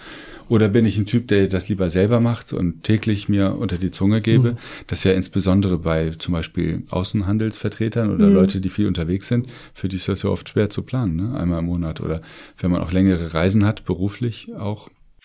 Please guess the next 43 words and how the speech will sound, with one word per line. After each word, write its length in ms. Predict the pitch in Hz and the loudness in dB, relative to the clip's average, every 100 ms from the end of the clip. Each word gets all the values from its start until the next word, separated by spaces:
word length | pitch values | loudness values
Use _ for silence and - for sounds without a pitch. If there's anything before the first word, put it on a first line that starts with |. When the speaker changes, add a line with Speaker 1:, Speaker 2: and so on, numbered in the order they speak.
| - | -8
Speaker 3:
Also 220 | 226 185 190 | -2 0 2
Sie 160 | 196 | 2
beziehen 680 | 208 208 - 214 214 214 226 _ _ _ _ - | 2 0 2 4 2 0 -6 _ _ _ _ -4
die 80 | 190 | -2
Patienten 460 | 185 185 185 190 | -2 -2 -4 -2
mit 160 | 185 175 | -4 -2
ein 300 | 180 196 196 | -2 0 0
bei 100 | 180 | -2
der 100 | 175 | -2
Entscheidungsfindung 920 | 180 - 190 190 - 190 185 185 190 _ _ _ _ | -4 -2 -2 -2 -2 0 0 -2 -8 _ _ _ _
und, 380 | 202 185 175 - | -6 -4 -4 -8
ähm, 360 | 196 180 180 175 - | -8 -8 -8 -10 0
Speaker 1:
Ja, 140 | 110 | 2
das 180 | 101 110 | 2 4
ist 40 | 165 | 4
ein 80 | |
Speaker 3:
finden 160 | 214 214 | 4 4
gemeinsam 460 | 202 185 185 190 190 | 2 2 2 0 -2
heraus, 360 | 175 175 175 | -4 -6 -6
was 100 | 170 | -6
Speaker 1:
es 80 | 160 | -4
Speaker 3:
der 60 | 165 | -4
beste 220 | 170 196 175 | -6 -8 -10
Weg 180 | 175 - | -10 -10
ist. 320 | 180 - - | -12 -12 -6
Speaker 1:
Ja, 180 | 90 85 | -4 -2
das 140 | 92 | -2
ist 140 | 104 101 | -2 2
halt, 360 | 98 - - | 0 -2 -8
also 160 | 101 117 | -4 2
Immuntherapie 640 | 107 117 120 101 92 107 | 6 6 4 0 0 2
ist 140 | 95 - | 0 2
so, 240 | 98 95 - - _ _ _ | 0 0 -4 -20 _ _ _
man 200 | - 92 | 0 4
muss 220 | 101 120 - | 4 2 -2
das 180 | 95 | -8
drei 200 | - 85 | -4 -2
Jahre 240 | 85 80 87 | 0 0 0
machen, 560 | 90 104 107 101 101 - | -2 0 0 0 -2 -12
sonst 300 | - 95 82 | -4 -4 -4
ist 100 | 87 | -6
alles 260 | 87 85 - | -4 -4 -6
umsonst. 460 | 82 78 92 - | -8 -8 -12 -14